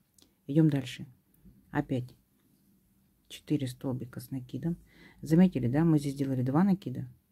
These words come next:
а здесь у нас одним накидом. Раз, два, три, четыре. Три воздушные петельки. Раз, два, три.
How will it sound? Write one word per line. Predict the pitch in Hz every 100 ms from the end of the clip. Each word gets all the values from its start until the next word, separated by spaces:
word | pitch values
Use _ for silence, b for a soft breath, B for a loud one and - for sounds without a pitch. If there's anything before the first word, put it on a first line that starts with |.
| _
а | 131
здесь | 147 -
у |
нас | 165 -
одним | 147 131
накидом. | 127 123 127 123 123 - b b b b _
Раз, | 139 131 - - _ _ _ _ - - - _ - - - -
два, | 143 139 127 - _ _ _ _ _ _ - - _ _ _ _ _ _ _
три, | - 139 123 - _ _ _ _ _ _ _ _ _ _ _ _ _ _ _ _ _ _
четыре. | - 147 - 135 135 185 - _ _ _ _ _ _ _ _ b b b b
Три | - 165
воздушные | 156 151 151 - 135
петельки. | 127 127 147 - - 190 _ _ _ _ _
Раз, | - 131 123 - - - _
два, | 131 131 123 - _ _ _ _
три. | 131 156